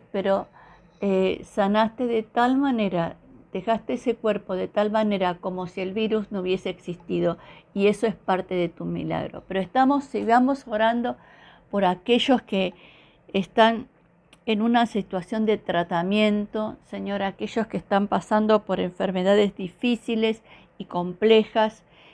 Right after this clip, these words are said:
que realmente tu mano de poder esté sobre cada uno y cada uno, y como orábamos en estos días, que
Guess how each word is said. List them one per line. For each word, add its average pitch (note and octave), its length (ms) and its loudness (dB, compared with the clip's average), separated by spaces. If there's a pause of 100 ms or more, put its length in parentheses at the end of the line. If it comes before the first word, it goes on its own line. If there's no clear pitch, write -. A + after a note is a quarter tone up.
(140)
que F#3+ 120 -6
realmente A3+ 600 2
tu G3 180 -8
mano A3 420 2
de F#3 120 0
poder F#3+ 520 0
esté G3+ 360 -4
sobre G3 340 -2
cada F3+ 340 -6
uno A3 460 -2
y F3 80 -14
cada F3+ 420 -4
uno, G3+ 180 -2
y G3+ 100 -4
como F#3+ 260 -2
orábamos G#3+ 540 2
en F#3+ 120 -8
estos F3+ 360 -8
días, A3 380 0 (800)
que G3 320 4